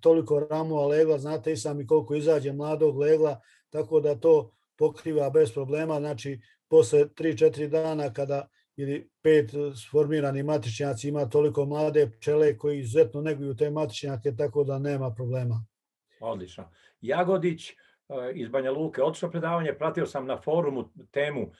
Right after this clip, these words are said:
Speaker 2: tehnika Ro-, Zorana Sevića, sve pohvale za ovo. Asus,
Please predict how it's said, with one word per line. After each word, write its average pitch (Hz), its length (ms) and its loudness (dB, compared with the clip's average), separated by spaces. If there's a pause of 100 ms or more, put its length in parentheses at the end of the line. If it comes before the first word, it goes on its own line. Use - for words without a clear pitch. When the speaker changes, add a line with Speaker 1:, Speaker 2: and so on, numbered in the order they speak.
(160)
Speaker 2:
tehnika 147 340 -2
Ro-, 135 200 -4
Zorana 139 240 -2
Sevića, 139 360 -4
sve 170 400 -2
pohvale 110 480 -4
za 104 160 -4
ovo. 160 380 -2 (260)
Asus, 165 580 -6